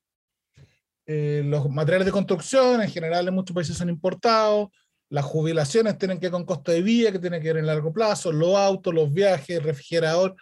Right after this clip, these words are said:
Hay un co-, en las cosas de largo plazo hay un componente de dólar súper grande. Entonces, independiente de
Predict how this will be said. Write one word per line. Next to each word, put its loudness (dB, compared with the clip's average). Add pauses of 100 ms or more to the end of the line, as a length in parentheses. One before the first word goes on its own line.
(640)
Hay 2
un 2
co-, -12
en -2
las 2
cosas -2
de 2
largo 2
plazo -2 (160)
hay -4
un -2
componente -2
de 2
dólar 2
súper 0
grande. -2
Entonces, -12
independiente -2 (680)
de 0